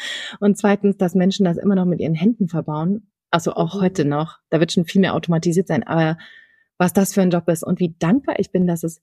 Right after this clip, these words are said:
Speaker 1: Menschen gibt, die sowas machen, ne? Weil wir vergessen immer, wir wollen immer alle fancy Jobs haben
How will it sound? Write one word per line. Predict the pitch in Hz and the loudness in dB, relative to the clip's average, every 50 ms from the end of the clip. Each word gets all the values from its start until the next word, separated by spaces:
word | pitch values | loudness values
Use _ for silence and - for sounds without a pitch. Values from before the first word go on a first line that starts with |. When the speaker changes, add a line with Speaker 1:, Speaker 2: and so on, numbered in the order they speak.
| _ _ | _ _
Speaker 1:
Menschen | - 185 190 220 240 - - 226 | 0 4 4 4 2 2 2 2
gibt, | 208 208 208 - | 2 2 0 -2
die | - 170 | -4 -4
sowas | 156 160 190 190 202 190 180 - - | 0 0 0 2 0 0 -2 -2 -2
machen, | 180 185 190 190 - - - 147 147 143 | -2 0 0 -2 -4 -8 -8 -6 -4 -4
ne? | 139 147 160 196 190 | -4 -4 -2 -2 -2
Weil | 175 175 | -2 -2
wir | 180 175 | -2 -2
vergessen | 160 175 165 - 190 - - - | -2 -4 -2 -2 -2 -2 -2 -2
immer, | - - 175 175 | -2 0 0 2
wir | 165 156 | 2 2
wollen | 156 165 180 202 | 2 2 2 2
immer | 190 - | 2 2
alle | - - 165 | 0 -2 -2
fancy | - - 190 185 180 175 165 | -2 0 0 0 2 0 0
Jobs | 170 202 220 220 - - - | 0 -2 -2 -2 -4 -6 -4
haben | 135 127 147 180 208 233 240 233 | -4 -2 0 2 2 2 0 -2